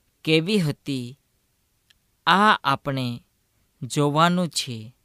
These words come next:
હવે એઝરા તેનો સાતમો અધ્યાય અને એકથી દસ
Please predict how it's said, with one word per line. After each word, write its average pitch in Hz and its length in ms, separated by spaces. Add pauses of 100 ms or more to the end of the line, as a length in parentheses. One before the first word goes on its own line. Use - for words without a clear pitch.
(240)
હવે 180 540 (880)
એઝરા 165 720 (1500)
તેનો 170 540 (720)
સાતમો 185 720
અધ્યાય 123 800 (140)
અને 160 440 (760)
એકથી 190 500
દસ 170 380